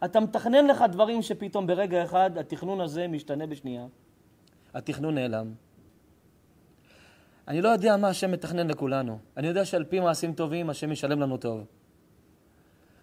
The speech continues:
אבל יש לנו ניסיונות בחיים. גם טובים עוברים ניסיונות. לפעמים אתה רואה צדיק ורע לו, רשע וטוב לו. זה להגדיל את הצדיק, זה הניסיונות שלו. השיעור היום יהיה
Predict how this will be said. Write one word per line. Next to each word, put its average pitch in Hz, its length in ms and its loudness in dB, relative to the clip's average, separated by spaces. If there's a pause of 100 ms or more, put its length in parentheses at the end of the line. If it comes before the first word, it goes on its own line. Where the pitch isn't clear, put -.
(260)
אבל 151 220 0
יש 196 140 0
לנו 170 120 4
ניסיונות 135 440 -2
בחיים. 113 420 -8
גם 170 180 4
טובים 165 300 2
עוברים 127 240 2
ניסיונות. 113 540 -6 (680)
לפעמים 175 180 -4
אתה 175 80 -2
רואה 165 120 2
צדיק 151 320 -2
ורע 147 240 2
לו, 139 100 -2
רשע 131 260 -4
וטוב 113 320 -8
לו. 107 100 -10 (1400)
זה 127 140 -8
להגדיל 139 320 0
את 170 80 -8
הצדיק, 131 460 -4
זה 113 120 -6
הניסיונות 123 440 -2
שלו. 110 260 -4 (1500)
השיעור 180 340 2
היום 190 180 0
יהיה 190 260 -2